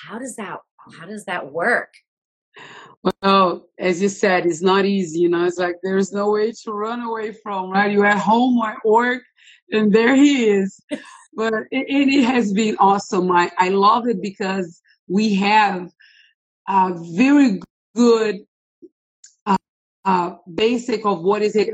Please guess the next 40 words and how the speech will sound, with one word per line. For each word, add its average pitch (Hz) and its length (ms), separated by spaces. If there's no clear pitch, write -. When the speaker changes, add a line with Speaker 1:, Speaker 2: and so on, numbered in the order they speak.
Speaker 2:
we 190 180
wanna 185 360
do. 165 260
The 190 100
mission 220 540
of 196 200
the 190 80
shop 185 560
is, 170 300
for 214 240
me, 202 440
being 220 260
a 190 40
woman, 185 800
is 202 380
that 185 400
I 196 120
desire 202 840
that 180 240
women 202 400
have 175 200
a 180 160
place 202 520
where 185 260
they 185 220
can 180 400
feel 247 260
at 214 140
home, 180 480
that 170 160
they 185 140
can, 185 380
that 190 240
the 196 140
whole 233 300
process 233 460
can 208 160
be 196 140
very 196 240
transparent, 196 1120